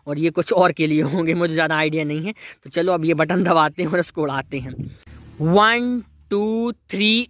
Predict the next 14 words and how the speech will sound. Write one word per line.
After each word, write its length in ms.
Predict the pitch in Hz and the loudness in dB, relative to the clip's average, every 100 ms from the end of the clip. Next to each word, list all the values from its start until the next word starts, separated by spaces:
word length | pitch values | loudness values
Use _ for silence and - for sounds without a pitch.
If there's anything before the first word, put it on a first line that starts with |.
| - | -6
स्टार्ट। 720 | 180 - 247 247 185 139 - - - _ _ _ _ _ _ - - - 131 | -8 -4 0 2 0 -4 -18 -20 -20 _ _ _ _ _ _ -20 -20 -18 -4
ये 180 | 151 180 | 0 2
हमारा 360 | 170 165 165 160 | 2 2 2 0
drone 400 | 143 202 190 165 | 0 0 0 -2
जो 120 | 160 | -4
है 160 | 160 151 | -4 -6
वो 140 | 151 185 | -4 -4
उड़ने 220 | 190 196 | -2 0
लगा 300 | 175 160 160 | 0 2 2
है। 140 | 170 180 | 2 -2
ये 200 | 185 226 | -2 -2
गया, 140 | 196 | -4
ये 180 | 185 220 | -4 -4
गया, 160 | 202 | -2